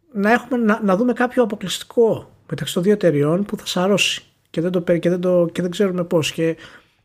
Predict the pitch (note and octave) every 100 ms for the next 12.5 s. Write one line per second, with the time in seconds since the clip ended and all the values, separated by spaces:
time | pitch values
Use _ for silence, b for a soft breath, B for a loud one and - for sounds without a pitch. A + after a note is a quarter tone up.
0 | _ D#3 F3 G3+ A3+ A3 G3 - G#3 G#3
1 | E3 F3 F3+ E3+ G3+ F3+ F3 E3 F#3+ E3
2 | D#3+ C3+ C3 - - C3+ C3 B2 B2 B2+
3 | C3+ _ _ _ _ - D3+ F3+ - C#4+
4 | B3+ G#3+ G#3+ G#3+ G#3 - G#3+ G3+ G#3 G3+
5 | G3 F3 - G#3 G3 F#3 D#3+ F#3+ F3+ D#3
6 | G3 E3+ E3 E3 E3+ E3+ E3+ D#3+ D#3+ E3
7 | F3+ E3+ F3 F#3+ D#3+ D3 B2+ D#3 F#3 D4
8 | b b b b b - G#3+ F3 E3 A#3
9 | C4+ C#4 C4 B3+ C#4 C#4+ C4+ C#4+ A3+ C#3+
10 | C#3 D#3+ G3 A3+ - _ _ _ _ _
11 | _ _ _ - C#4 D#4 D#4 D3 G#2 -
12 | - C#4+ - A#2+